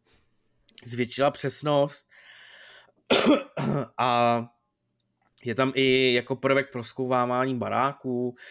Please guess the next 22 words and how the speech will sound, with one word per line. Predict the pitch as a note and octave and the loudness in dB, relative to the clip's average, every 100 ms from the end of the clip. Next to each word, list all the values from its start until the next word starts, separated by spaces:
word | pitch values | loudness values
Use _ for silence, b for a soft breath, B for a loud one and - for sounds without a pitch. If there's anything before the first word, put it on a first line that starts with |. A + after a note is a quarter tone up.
| B | B
který | - A#2+ | -4 -2
právě | A#2 B2 | 0 0
souvisí | B2 B2 A#2 - | 0 -4 -6 -6
s | B2 | -8
tím | - A#2 | -8 -8
tvým | A#2+ B2 | -6 -6
jako | A#2 B2+ | -4 -6
zorným | A2+ B2 B2+ B2+ | -4 -4 -2 -4
polem, | A#2 A2+ B2 | -2 -2 -2
co | A#2+ A#2 | -4 -6
vidíš, | A2+ B2 | -8 -8
co | - A#2+ | -8 -6
nevidíš. | G#2+ B2 A#2+ B2 A#2+ A#2+ A2+ B B B B - | -4 -6 -6 -6 -6 -8 -14 B B B B -16
Musíš | A2+ B2 | -12 -12
postupovat | - A#2+ B2 B2+ A#2 | -12 -8 -2 -2 -2
takticky, | B2 C#3+ C#3+ C#3 | -4 -6 -8 -10
protože | C3 A2+ A#2 B2 | -10 -8 -6 -4
pár | - A#2+ A2+ | 0 -2 0
kulek | B2 A#2 | -2 0
tě | B2+ | -2
jako | B2 C#3 | -2 -4
zabije. | A#2 G2+ A2 A#2 A#2 B2+ | -6 -4 0 2 4 2